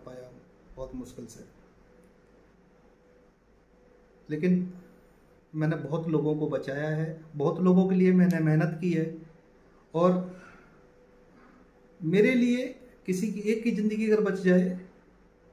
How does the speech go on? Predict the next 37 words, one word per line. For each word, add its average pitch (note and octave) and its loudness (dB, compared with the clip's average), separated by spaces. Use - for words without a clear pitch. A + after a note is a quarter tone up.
मेरे D#3+ -2
लिए F#3 2
बहुत D#3+ -2
बड़ी E3 -2
बात D#3+ -2
है। G#3 2
मैं G#3 2
ये G#3+ 4
समझता F#3+ -2
हूँ A3 0
कि A3 -4
मेरा F#3 4
जो G3+ 4
इंजीनियरिंग G#3 2
करियर G#3 4
जो F#3+ 2
है, F3 4
वो D3 -4
मेरा E3+ 0
सफल D3+ -4
हो B2 -6
गया। A#2 -10
तो A#3+ 2
मुझे F#3 2
कोई A3+ 0
फ़र्क G3 -2
नहीं G#3+ 2
पड़ता G#3 -2
है - -12
मेरे D#3+ 0
बारे E3+ -2
में F3+ -2
कौन F3 -2
क्या F3+ 0
कुछ F3+ -4
बोलता E3 -6
है, F#3 -4